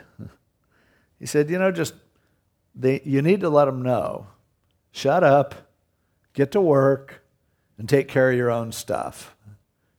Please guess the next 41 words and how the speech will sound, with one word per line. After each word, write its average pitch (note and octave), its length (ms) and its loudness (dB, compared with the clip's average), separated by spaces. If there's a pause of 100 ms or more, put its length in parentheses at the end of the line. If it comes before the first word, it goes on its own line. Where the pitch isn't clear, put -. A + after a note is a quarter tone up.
(140)
Deal D#3+ 300 0
with, C#3+ 260 0 (320)
you B2 100 -8
know, B2 380 0 (600)
there B2 180 0
was A#2+ 180 -2
a, G#2+ 400 0 (180)
I A#2 100 -4
forget B2 380 -4
what A2+ 340 -6
song G#2+ 340 -4
it - 60 -16
was, F#2+ 320 -8
but, - 180 -16 (500)
but G#2+ 160 -10
they A2 140 -8
said, G#2 440 -4
um, C#2+ 400 -6 (1500)
oh, G2+ 120 -6
yeah, F#2+ 120 -6
it G2 120 -10
even G2+ 140 -12
has G2+ 140 -10
a D#2+ 40 -10
bad F#2+ 320 -2
word F2 200 -6
in C#2+ 140 -10
it. D2 160 -18
You, B2 240 -10
you E3 180 -4
can't E3+ 280 2
even C3+ 200 0
run C#3 240 2
your B2+ 200 2
own C3 180 -2
life, B2+ 400 2
and A2+ 140 -12
so A2+ 320 0
I'll G#2 160 -2
say, G2+ 260 -6
"I'm, A2 280 -4